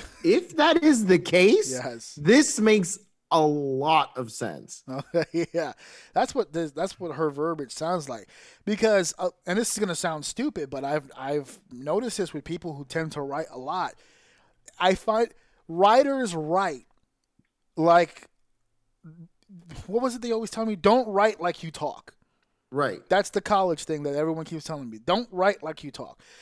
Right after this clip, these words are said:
Speaker 1: Correct.
Speaker 2: Writers who, people who write all the time tend not to speak in broken sentences.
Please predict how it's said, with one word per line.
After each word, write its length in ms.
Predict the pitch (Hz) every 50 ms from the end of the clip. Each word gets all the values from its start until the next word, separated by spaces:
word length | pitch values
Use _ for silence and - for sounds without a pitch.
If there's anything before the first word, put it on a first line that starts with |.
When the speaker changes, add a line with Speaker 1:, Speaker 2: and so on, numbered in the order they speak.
| - - _
Speaker 1:
Correct. 180 | - 151 143 190
Speaker 2:
Writers 480 | 208 262 294 277 262 240 226 202 - -
who, 140 | 180 190 165 - - - 160
people 280 | - 202 190 220 214
who 120 | 165 185 185
write 180 | 170 170 160
all 120 | 160 156 151
the 80 | 147
time 340 | 143 175 208 233 226 190 151 - _ _ _ _ _ - -
tend 360 | - 220 240 262 262 226 196
not 280 | 185 190 220 220 - -
to 260 | 190 190 175 156 180
speak 460 | - - - - - 233 240 220 -
in 120 | 165 151 147
broken 360 | 139 165 185 180 - 147 143
sentences. 600 | - 180 190 196 147 131 - 107 92 - -